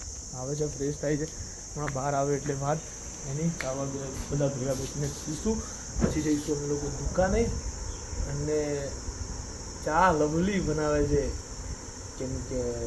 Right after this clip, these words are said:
પાર્સલ તો આપણે ઘરે મૂકી આવ્યા છીએ, કંપનીમાં મૂકી આવ્યા છીએ, પાછું કંપનીમાં આપી દીધું છે પાર્સલ ટેમ્પરરી. અને હા, ઉન્નતિના હમણાં બે ત્રણ દિવસ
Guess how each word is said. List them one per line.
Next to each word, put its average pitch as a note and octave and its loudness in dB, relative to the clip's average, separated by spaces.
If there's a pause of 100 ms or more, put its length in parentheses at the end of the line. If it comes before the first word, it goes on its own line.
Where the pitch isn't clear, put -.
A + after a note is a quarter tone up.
(280)
પાર્સલ B2+ 0
તો C3 2
આપણે B2 4 (1500)
ઘરે D#3+ 4
મૂકી F3 4
આવ્યા E3 10
છીએ, D#3+ 0
કંપનીમાં F3 2
મૂકી E3 6
આવ્યા D3+ 4
છીએ, D#3 2
પાછું D3+ -2
કંપનીમાં D3+ -2
આપી C#3+ -2
દીધું D3 -2
છે - -6
પાર્સલ E3 0 (500)
ટેમ્પરરી. D3 4
અને D3+ 4
હા, D3+ 0
ઉન્નતિના C#3 -2
હમણાં C#3 -4
બે C3 0
ત્રણ C3+ -4
દિવસ C3 0